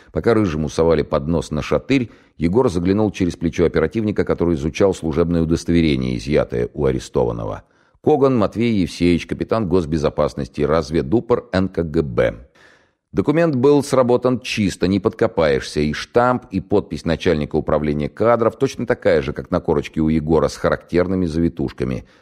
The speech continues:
«Давно?» — вот первое, что спросил шеф, когда Рыжий захлопал светло-голубыми глазами. «Что давно?» — облизнул губы капитан Коган. Не больно-то он был напуган,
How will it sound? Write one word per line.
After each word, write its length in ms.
«Давно?» — 720
вот 300
первое, 360
что 160
спросил 400
шеф, 260
когда 280
Рыжий 340
захлопал 520
светло-голубыми 800
глазами. 580
«Что 220
давно?» — 300
облизнул 420
губы 260
капитан 460
Коган. 460
Не 80
больно-то 440
он 140
был 140
напуган, 560